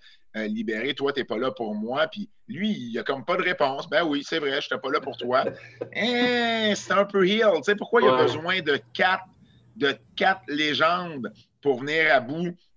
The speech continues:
Speaker 1: euh, de Randy Orton au dernier pay-per-view ? Et là, en plus, il donne un
Speaker 2: Il
Speaker 1: out,
Speaker 2: donne
Speaker 1: là.
Speaker 2: le...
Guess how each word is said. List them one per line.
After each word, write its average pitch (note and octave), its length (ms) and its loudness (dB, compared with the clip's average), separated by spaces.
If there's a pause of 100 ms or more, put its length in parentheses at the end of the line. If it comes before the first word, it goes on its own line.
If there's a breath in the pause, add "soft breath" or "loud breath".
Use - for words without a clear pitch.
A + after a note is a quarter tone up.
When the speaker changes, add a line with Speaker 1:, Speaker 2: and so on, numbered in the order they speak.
(100)
Speaker 1:
euh, B2 140 2
de B2 140 0
Randy C#3 400 0
Orton C3+ 360 0
au C#3+ 60 -2
dernier C3 300 -2
pay-per-view ? C3 500 0
Et D#3+ 100 2
là, F#3+ 220 4
en - 60 -6
plus, G#3 260 -4
il C#3 160 0
donne D#3+ 220 0
un D3+ 120 0
Speaker 2:
Il B2 80 0
Speaker 1:
out, F#3 180 4
Speaker 2:
donne C3+ 180 6
Speaker 1:
là. A#2+ 300 6
Speaker 2:
le... - 60 -2